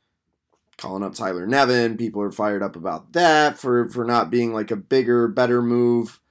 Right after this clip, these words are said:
Just my quick take there. I don't wanna waste a ton of energy on it because we spent,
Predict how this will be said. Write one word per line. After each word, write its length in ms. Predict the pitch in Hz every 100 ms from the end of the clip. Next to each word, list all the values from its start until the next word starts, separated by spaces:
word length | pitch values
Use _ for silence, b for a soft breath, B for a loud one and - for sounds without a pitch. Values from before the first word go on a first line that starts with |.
| _ _ _ -
Just 300 | 131 117 -
my 180 | 139 131
quick 380 | - 139 120
take 300 | - 120 107
there. 440 | 113 110 110 107 -
I 60 |
don't 120 | 185 127
wanna 140 | 139
waste 300 | 120 110 -
a 100 | 101
ton 280 | - 123 131
of 160 | 110 -
energy 420 | 120 123 117 120
on 160 | 117 117
it 180 | 113 104
because 340 | 107 110 101
we 100 | 135
spent, 580 | 139 - 120 110 -